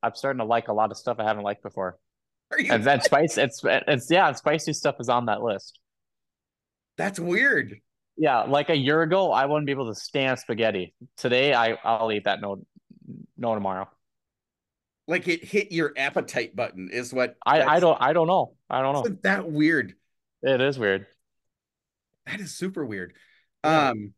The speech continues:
Speaker 2: that leads me to, like, a thousand more questions, but I promised there was a wall, and we're not talking about
Speaker 1: <laughs>
Speaker 2: that anymore. So,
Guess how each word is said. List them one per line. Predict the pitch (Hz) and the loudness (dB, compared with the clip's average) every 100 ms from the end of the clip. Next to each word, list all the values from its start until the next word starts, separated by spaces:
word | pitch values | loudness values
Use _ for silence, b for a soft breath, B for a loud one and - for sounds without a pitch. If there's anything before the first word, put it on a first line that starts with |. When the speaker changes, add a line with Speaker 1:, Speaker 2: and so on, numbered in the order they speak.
| _ _ - | _ _ -4
Speaker 2:
that | 160 170 | -4 -2
leads | 180 196 139 | -4 -4 -4
me | 175 | -2
to, | 156 | 0
like, | 143 143 | 0 0
a | |
thousand | 127 151 143 151 165 | -2 -2 -2 -2 -2
more | 151 143 | -4 -4
questions, | - 143 160 131 101 | -4 -4 -4 -8 -10
but | 104 | -4
I | 120 131 | 0 0
promised | 131 151 156 117 - | 0 -2 -2 -4 -6
there | 120 | -6
was | 123 117 | -4 -2
a | |
wall, | 110 113 143 107 | -2 2 2 2
and | 110 | -2
we're | 120 | -4
not | 139 - | -4 -4
talking | 139 143 135 | -4 -4 -4
about | 117 107 | -4 -6
Speaker 1:
<laughs> | - | -4
Speaker 2:
that | 101 101 | -6 -4
anymore. | 98 98 98 90 | -6 -6 -8 -10
So, | - 165 127 | -2 0 0